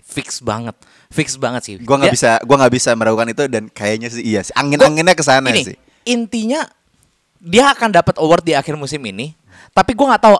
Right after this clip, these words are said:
Speaker 1: antara dua sih.
Speaker 2: Hmm.
Speaker 1: Either dia six man of the year atau M I P.
Speaker 2: Ah, oke.
Speaker 1: Tapi sebenarnya M I P masih,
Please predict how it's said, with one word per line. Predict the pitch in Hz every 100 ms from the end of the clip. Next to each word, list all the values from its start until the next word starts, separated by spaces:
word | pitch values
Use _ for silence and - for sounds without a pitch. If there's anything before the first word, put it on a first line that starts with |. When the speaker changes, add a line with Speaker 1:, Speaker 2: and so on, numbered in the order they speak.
| -
Speaker 1:
antara | - 175 170 175
dua | 170 175
sih. | 110 107 98 _
Speaker 2:
Hmm. | 101 90 _
Speaker 1:
Either | 170 156 160
dia | 160 156 147 139 139 139
six | 135 151
man | - 139
of | 127
the | 110
year | 95 147 - _ _ _
atau | - 123 170 185 - _ _ -
M | 123
I | 139
P. | 151 110 - _ _ _ _ _
Speaker 2:
Ah, | - 131 113 101
oke. | - 147 _ _ _ _
Speaker 1:
Tapi | - 170
sebenarnya | 220 156 196
M | 208
I | 143
P | 139
masih, | 233 165 147